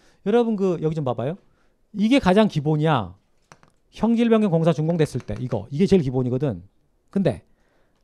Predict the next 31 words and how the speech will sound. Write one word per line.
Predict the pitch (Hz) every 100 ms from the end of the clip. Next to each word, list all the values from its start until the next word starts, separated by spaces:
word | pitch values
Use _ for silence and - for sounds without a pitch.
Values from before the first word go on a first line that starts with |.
| _ -
자기 | 170 208
땅이라 | 226 226 214 196
해서 | 180
마음대로 | 160 139 202 202 196
땅 | 196
파거나 | 185 190 185
자르거나 | 175 185 196 185
못한다 | 131 135 185 180
그랬잖아요. | 151 135 113 127 107 90 _ _ _ _ _ -
어, | 147 -
그러면 | 185 127 120
뭘 | 180 151
해야 | 110
된다 | 101 92
그랬어요? | 90 - _ _ _ - - - -
어떤 | 170 - 220 220 - _
법에 | - 131 170 175
의해서 | 143 131 117 208 - - -
허가를 | - 226 180
받아야 | 90 - -
돼. | - - _ _ _ _ _ _ _ -
그래서 | 220 226 208 - -
이게 | 147 170
공사가 | 175 147 165 165
준공되면 | 139 139 147 117 208 294 - _
그때 | - 233 247
지목 | 147 139
바꿔주세요. | 113 - 101 - 101 _ _ _ _ _ -
그래서 | 127 120
거기 | 135
보니까 | 104 104 151 120